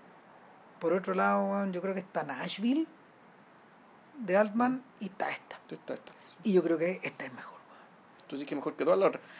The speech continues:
Speaker 1: Puta, mientras más me hago, mientras más viejo me hago, weón, es que, mira, sin duda que esto es mejor que Taxi Driver y que Apocalipsis ahora.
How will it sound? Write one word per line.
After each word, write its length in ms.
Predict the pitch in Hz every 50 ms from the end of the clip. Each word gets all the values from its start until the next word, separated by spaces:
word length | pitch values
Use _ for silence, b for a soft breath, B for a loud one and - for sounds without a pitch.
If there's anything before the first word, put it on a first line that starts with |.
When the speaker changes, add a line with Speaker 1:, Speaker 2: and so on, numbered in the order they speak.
| B B B B B B B B B B B B -
Speaker 1:
Puta, 440 | - - 208 202 - - 180 180 - - - -
mientras 380 | 233 220 220 208 - - 226 220
más 160 | 233 285 302
me 140 | 277 294 302
hago, 180 | 294 311 277
mientras 500 | 254 247 233 220 214 220 208 - 214 202
más 160 | 220 247 247
viejo 280 | 220 285 262 - - 262
me 100 | 262 294
hago, 120 | 277 254 214
weón, 340 | 190 190 190 202 220 240 - - - - - - - - - - - - - - - - -
es 80 | - -
que, 180 | - 240 233 226
mira, 280 | 233 233 202 165 170 - -
sin 220 | - - 220 196 190
duda 180 | - 294 330 302
que 60 | 311
esto 140 | 302 - 277
es 60 | 262
mejor 220 | 254 - 269 262
que 100 | - 240
Taxi 260 | 196 226 - - 220
Driver 360 | 202 202 226 240 254 247 247 226
y 60 | 240
que 60 | 220 220
Apocalipsis 500 | 208 214 208 208 202 208 - - 185 139
ahora. 260 | 131 113 107 -